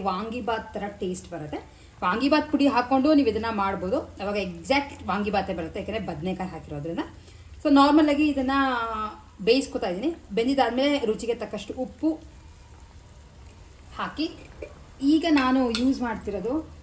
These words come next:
ಬೇಕಾದ್ರೆ ನೀವು ಹಸಿಮೆಣಸಿನ್ಕಾಯಿ ಖಾರ ಇಷ್ಟ ಆಗುತ್ತೆ ಅಂದ್ರೆ ಅದನ್ನು ಒಂದು ಹೆಚ್ಚು ಹಾಕೋಬೋದು, but ನಾನು ಹಾಕಿಲ್ಲ. ಇದಕ್ಕೆ, ಇದಕ್ಕೆ ಸಾಂಬಾರ್ ಪುಡಿ ಹಾಕ್ತಾ ಇದ್ದೀನಿ. ನಿಮ್ಮ ಮನೆಯಲ್ಲಿ ಯಾವ ಸಾಂಬಾರ್ ಪುಡಿ ಯೂಸ್ ಮಾಡ್ತೀರೋ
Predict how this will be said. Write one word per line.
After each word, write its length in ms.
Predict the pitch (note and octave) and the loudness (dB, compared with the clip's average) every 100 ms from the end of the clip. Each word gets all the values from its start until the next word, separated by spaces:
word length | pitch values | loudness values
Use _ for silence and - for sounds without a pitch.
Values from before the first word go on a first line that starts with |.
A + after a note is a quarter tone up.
| - - - B3 | -20 -18 4 4
ಬೇಕಾದ್ರೆ 340 | C#4+ D#4+ E4 D#4 | 6 4 8 6
ನೀವು 160 | D4 D4+ D4+ - - | 6 0 -2 -6 -14
ಹಸಿಮೆಣಸಿನ್ಕಾಯಿ 600 | A3 C#4 C#4+ C#4 C#4+ C#4 - | -6 2 4 4 0 -2 -2
ಖಾರ 160 | A3+ B3+ B3 | 0 2 2
ಇಷ್ಟ 120 | C4+ A#3 | 0 -2
ಆಗುತ್ತೆ 200 | A#3 A#3 | 0 2
ಅಂದ್ರೆ 120 | C4 | 2
ಅದನ್ನು 200 | A3 A#3 A3 | 2 -2 -2
ಒಂದು 100 | F#3 | -4
ಹೆಚ್ಚು 120 | - G3 | -6 -8
ಹಾಕೋಬೋದು, 280 | G3 B3+ - | -6 -6 -6
but 80 | A3+ G#3 | -6 -4
ನಾನು 160 | G3+ G#3+ - | -6 -6 -2
ಹಾಕಿಲ್ಲ. 340 | A#3+ - F#3+ B3+ E4+ - - _ - C#4 | -2 -2 -8 -8 -8 -14 -20 _ -14 -6
ಇದಕ್ಕೆ, 260 | C#4+ C#4 D#4 B3+ A3+ A3+ - - - - - C4 | -6 0 2 2 0 -6 -18 -20 -20 -20 -12 -8
ಇದಕ್ಕೆ 220 | C4 D#4 - | 0 0 2
ಸಾಂಬಾರ್ 400 | A3 A#3+ C#4 D4 | 0 2 0 0
ಪುಡಿ 160 | - G3 D#3 | -4 -6 -6
ಹಾಕ್ತಾ 200 | - D3 | -10 -12
ಇದ್ದೀನಿ. 220 | C#3 G3 - - - - - - - C4+ | -10 -12 -14 -20 -20 -20 -20 -20 -2 2
ನಿಮ್ಮ 160 | C4+ C#4 B3+ | 4 4 2
ಮನೆಯಲ್ಲಿ 420 | C4 C4+ C4+ C4 B3 | 2 2 2 0 2
ಯಾವ 320 | A3 A3+ G#3+ A#3 A3 G3+ - | 2 0 -2 -2 0 -2 -6
ಸಾಂಬಾರ್ 320 | A3 G3+ G#3 G3+ | -8 -2 -2 -2
ಪುಡಿ 140 | G3 F#3+ | -6 -4
ಯೂಸ್ 100 | F#3 F3 | -4 -4
ಮಾಡ್ತೀರೋ 240 | D#3 A#3+ | -6 -8